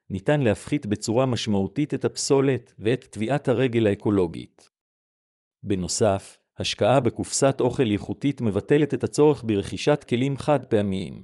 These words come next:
וכך חוסכת כסף בטווח הארוך. קופסאות בהתאמה אישית. קופסאות אוכל איכותיות,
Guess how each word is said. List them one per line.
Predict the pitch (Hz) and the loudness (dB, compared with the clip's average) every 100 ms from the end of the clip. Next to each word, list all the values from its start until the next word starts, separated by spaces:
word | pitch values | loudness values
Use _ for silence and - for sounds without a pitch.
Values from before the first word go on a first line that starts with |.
| _ _ _ _ | _ _ _ _
וכך | 95 - 107 | -10 -4 -4
חוסכת | - - 101 151 120 117 | -4 -8 -4 -2 -2 -4
כסף | - 104 131 117 | -2 -2 -2 -4
בטווח | 107 104 101 101 - | -4 -4 -2 -2 0
הארוך. | 101 92 78 - - _ _ _ _ _ _ _ _ _ _ | -2 -2 -6 -10 -20 _ _ _ _ _ _ _ _ _ _
קופסאות | 101 - - 104 123 143 | -10 -6 -2 2 2 2
בהתאמה | 101 98 104 110 110 | 0 0 0 -2 -2
אישית. | 104 - - 67 - _ _ _ _ _ _ _ _ _ _ _ | -4 -6 -8 -10 -14 _ _ _ _ _ _ _ _ _ _ _
קופסאות | 104 - - 107 151 - | -8 -4 -2 2 2 2
אוכל | 123 120 104 | -2 0 0
איכותיות, | 98 107 - 98 90 - - | 0 -4 -4 0 0 0 -6